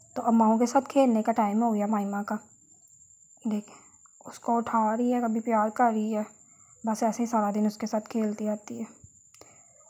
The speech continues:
और यहाँ पे देखें जी मायमा अब mango खा रही है। मैंने कहा, "लाओ मैं काट देती हूँ।" कहती, "नहीं मम्मा मैंने ऐसे ही खाना है।" तो मैं इसको मजाक कर रही थी, मैंने कहा, "उतना आपका face नहीं जितना mango है।"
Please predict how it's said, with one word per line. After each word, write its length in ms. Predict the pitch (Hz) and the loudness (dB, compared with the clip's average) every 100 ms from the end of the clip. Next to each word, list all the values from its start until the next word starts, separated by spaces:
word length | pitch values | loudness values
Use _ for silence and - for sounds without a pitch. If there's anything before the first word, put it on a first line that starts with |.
| 233 | -4
और 180 | 226 220 | 0 2
यहाँ 240 | 233 233 | 2 2
पे 100 | 233 | 0
देखें 320 | 214 214 208 | -2 -2 -4
जी 80 | 214 | -2
मायमा 400 | 220 208 208 208 | -2 -2 -4 -4
अब 140 | 226 | -4
mango 300 | 220 202 214 | -4 -4 -6
खा 240 | 214 214 196 | -4 -4 -4
रही 160 | - - | -8 -18
है। 180 | - - - - - - _ - | -20 -20 -20 -20 -20 -20 _ -2
मैंने 200 | 220 226 | 0 2
कहा, 140 | 285 | 4
"लाओ 200 | 285 254 | 8 8
मैं 160 | 214 226 | 8 4
काट 320 | 226 202 196 | 4 2 2
देती 200 | 226 226 | -2 2
हूँ।" 100 | 302 | 4
कहती, 280 | 285 262 330 | 4 4 2
"नहीं 220 | 339 320 | 2 4
मम्मा 300 | 311 247 233 | 4 4 4
मैंने 240 | 247 240 220 | 2 2 0
ऐसे 260 | 208 233 | -2 -6
ही 40 | 226 | -6
खाना 280 | - 196 | -6 -8
है।" 60 | 196 - _ _ _ - - - - | -12 -20 _ _ _ -20 -20 -20 -6
तो 60 | 233 | 2
मैं 120 | 233 | 2
इसको 200 | 233 247 247 | 2 -2 -4
मजाक 440 | 247 240 233 220 220 | 0 2 4 4 4
कर 80 | |
रही 80 | 220 | 2
थी, 140 | 214 240 | 2 0
मैंने 160 | 220 | 2
कहा, 100 | 226 | 0
"उतना 220 | 254 240 | 2 4
आपका 200 | 240 240 | 4 4
face 280 | 247 226 208 262 | 0 0 0 0
नहीं 100 | 240 | 0
जितना 240 | 220 226 | 0 0
mango 320 | 214 202 | 0 -4
है।" 80 | 208 | -6